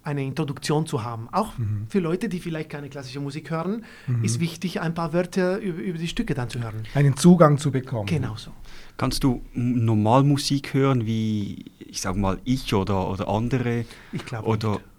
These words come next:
Speaker 3: ist das
Speaker 1: Nein.
Speaker 3: irgendwie immer ein
Speaker 1: Zum
Speaker 3: bisschen
Speaker 1: Beispiel,
Speaker 3: Arbeit, bisschen
Speaker 1: es,
Speaker 3: Denken?
Speaker 1: es gibt eine Situation, die, die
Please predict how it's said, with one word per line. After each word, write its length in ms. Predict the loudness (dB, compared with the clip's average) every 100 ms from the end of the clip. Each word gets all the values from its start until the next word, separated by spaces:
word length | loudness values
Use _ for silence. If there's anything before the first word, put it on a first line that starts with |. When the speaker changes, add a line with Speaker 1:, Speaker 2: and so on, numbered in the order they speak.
| -20 _ -18 -10
Speaker 3:
ist 140 | -6
das 120 | -4
Speaker 1:
Nein. 80 | -2
Speaker 3:
irgendwie 220 | 0 2
immer 280 | 4 4 4
ein 40 | 2
Speaker 1:
Zum 120 | 2
Speaker 3:
bisschen 140 | 4 4
Speaker 1:
Beispiel, 180 | 4
Speaker 3:
Arbeit, 440 | 4 4 2 -2 -2
bisschen 300 | -8 -4 0
Speaker 1:
es, 180 | 2 2
Speaker 3:
Denken? 260 | 0 2
Speaker 1:
es 200 | 2 2
gibt 260 | 2 0 2
eine 200 | 2 2
Situation, 640 | 2 -2 -2 2 4 6
die, 320 | 4 0 -2 -4
die 220 | -4